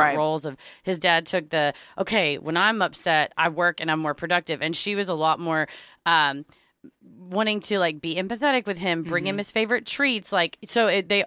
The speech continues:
Speaker 2: they each kinda took a different role that, I mean, I think were equally important.
Speaker 1: Absolutely. Ryan attended Rockbridge High School in Columbia, Missouri.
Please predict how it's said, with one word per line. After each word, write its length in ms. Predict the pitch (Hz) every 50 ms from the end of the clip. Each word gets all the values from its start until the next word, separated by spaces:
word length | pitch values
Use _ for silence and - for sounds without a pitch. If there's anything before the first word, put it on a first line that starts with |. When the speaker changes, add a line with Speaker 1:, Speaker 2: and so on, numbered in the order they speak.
| - 170
Speaker 2:
they 120 | 190 190
each 340 | 170 - 208 220 208 - -
kinda 200 | - 202 180 156
took 220 | - - 196 -
a 40 | 196
different 340 | 165 170 156 - 175 143 135
role 200 | 151 160 170 170
that, 160 | 143 147 -
I 40 | 147
mean, 160 | 156 151 139
I 20 | 131
think 160 | - 151 -
were 100 | 147 135
equally 360 | - 156 147 - 156 139 131
important. 460 | 117 107 - 175 165 - 127 127 123
Speaker 1:
Absolutely. 640 | 147 139 123 - - - 120 127 120 90 127 131 127 - _ _ _ _ _ _ _ _ _ _ _ _ _ _ _ _ _ _ _ _ _ _ _ _ _ _ _ _ _
Ryan 300 | - 190 208 247 285 330
attended 380 | 349 339 - 254 226 220 190 147
Rockbridge 520 | 151 151 165 208 - - 208 220 208 -
High 180 | - 156 139 143
School 260 | - - - 151 139
in 80 | 139 143
Columbia, 480 | - 151 147 147 156 175 180 180 185
Missouri. 500 | 175 170 143 127 143 123 107 71 62 -